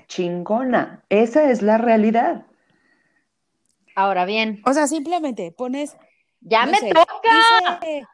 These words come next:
Speaker 3: manches.
Speaker 2: <laughs>
Speaker 3: Perdón, perdón, perdón, es
Speaker 2: Ya
Speaker 3: que ya
Speaker 2: se
Speaker 3: se
Speaker 2: me
Speaker 3: me está
Speaker 2: fueron
Speaker 3: hablando un
Speaker 2: tres
Speaker 3: buen.
Speaker 2: aviones. <laughs> No, ya, dale,
Speaker 3: No, ya
Speaker 2: dale.
Speaker 3: vas, vas, vas.
Speaker 2: <laughs> No, yo lo que digo es que
Speaker 3: <laughs> Ahora no
Speaker 2: también,
Speaker 3: hablo nada.
Speaker 2: <laughs> no,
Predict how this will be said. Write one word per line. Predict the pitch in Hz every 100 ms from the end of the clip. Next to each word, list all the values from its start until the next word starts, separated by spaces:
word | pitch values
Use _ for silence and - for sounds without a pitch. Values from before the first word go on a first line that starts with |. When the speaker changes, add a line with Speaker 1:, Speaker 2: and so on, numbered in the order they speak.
| _ -
Speaker 3:
manches. | 262 311 415 269 233 539
Speaker 2:
<laughs> | - - - - - - - -
Speaker 3:
Perdón, | 247 254 349
perdón, | 302 233 233 277
perdón, | 277 277 233 311
es |
Speaker 2:
Ya | 330 349
Speaker 3:
que |
ya | 453
Speaker 2:
se |
Speaker 3:
se | 403
Speaker 2:
me |
Speaker 3:
me | 339
está | 349
Speaker 2:
fueron | 359 359
Speaker 3:
hablando |
un | 349
Speaker 2:
tres | 359
Speaker 3:
buen. | 277 392
Speaker 2:
aviones. | 285 302 381 494 403 269 415 _
<laughs> | 285 294 302 302 330 - 554 - _ _ - 523 539 - - 285 -
No, | 320
ya, | 339 339 330
dale, | 330
Speaker 3:
No, | 285
ya | 262
Speaker 2:
dale. | 285 285 233
Speaker 3:
vas, |
vas, | 226 226 -
vas. | 214
Speaker 2:
<laughs> | 208 - - - - _ _ - - 508 587 659 640 587 359 302 - - - 320
No, | 381 381 403 381 349
yo | 320 339
lo | 453 508
que | 311
digo | 320 330
es | -
que | 302 - _
Speaker 3:
<laughs> | _
Ahora | 254 254 277
no |
Speaker 2:
también, | 294 311 330
Speaker 3:
hablo | 233
nada. | 220 233 - 175 -
Speaker 2:
<laughs> | -
no, | 311 269